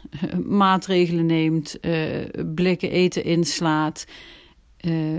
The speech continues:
steden en dorpen die op slot gaan. Allerlei dingen die gebeuren. Ehm, ja, wie heeft gelijk? Wat is waar? Wat is wijsheid? Het roept bij mij heel veel van zulke vragen op.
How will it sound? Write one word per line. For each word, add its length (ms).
steden 760
en 180
dorpen 380
die 160
op 120
slot 300
gaan. 580
Allerlei 560
dingen 280
die 140
gebeuren. 680
Ehm, 460
ja, 380
wie 580
heeft 320
gelijk? 720
Wat 240
is 140
waar? 580
Wat 200
is 100
wijsheid? 800
Het 160
roept 180
bij 100
mij 200
heel 380
veel 220
van 120
zulke 320
vragen 380
op. 340